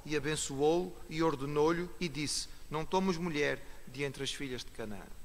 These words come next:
E, portanto, Isaac agora vai, se-, desta vez, vai seguir a orientação da esposa e mandar o seu filho.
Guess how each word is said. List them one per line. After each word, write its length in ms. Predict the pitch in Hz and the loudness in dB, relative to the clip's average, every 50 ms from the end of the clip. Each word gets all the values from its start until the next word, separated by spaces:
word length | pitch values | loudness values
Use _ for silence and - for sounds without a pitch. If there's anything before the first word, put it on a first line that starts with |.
| - - - - - - - - - - - - | -10 -12 -12 -12 -12 -12 -12 -12 -12 -12 -10 -10
E, 100 | 135 127 | -8 -10
portanto, 440 | - - - 135 127 - - - - - - - - - | -8 -4 -4 -4 -4 -4 -8 -10 -12 -12 -12 -12 -12 -10
Isaac 400 | - 127 - - 139 131 - - | -10 -6 -2 0 0 2 0 -2
agora 300 | 131 120 131 135 139 139 | 0 4 4 6 6 4
vai, 260 | 127 127 139 135 127 - - - | 4 4 2 2 2 0 -6 -8
se-, 280 | - - - - - 131 | -4 -2 -2 -2 -2 -4
desta 520 | - - - 208 214 185 - - 170 156 | 0 4 6 6 6 6 4 2 0 0
vez, 380 | 135 147 160 160 156 - - - - - - - - - | 2 2 0 0 0 -4 -8 -8 -10 -10 -12 -10 -6 -2
vai 160 | 131 147 143 | 2 2 2
seguir 280 | 135 - - 143 156 151 | 2 0 0 0 0 2
a 40 | 147 | 2
orientação 540 | 139 135 135 123 131 131 120 - 139 131 | 2 0 0 -2 0 0 0 0 0 0
da 80 | 127 127 | -2 -2
esposa 440 | 117 - - 135 143 123 131 131 - - - - - - - | -4 -4 -2 -2 -2 -2 -2 -4 -6 -6 -6 -6 -6 -6 -6
e 100 | 139 131 | -4 -2
mandar 360 | 131 127 120 120 120 120 113 | -2 -2 0 0 0 0 0
o 40 | 113 | -2
seu 200 | - - 123 110 | -4 -4 -6 -6
filho. 240 | - - - 110 | -6 -8 -10 -10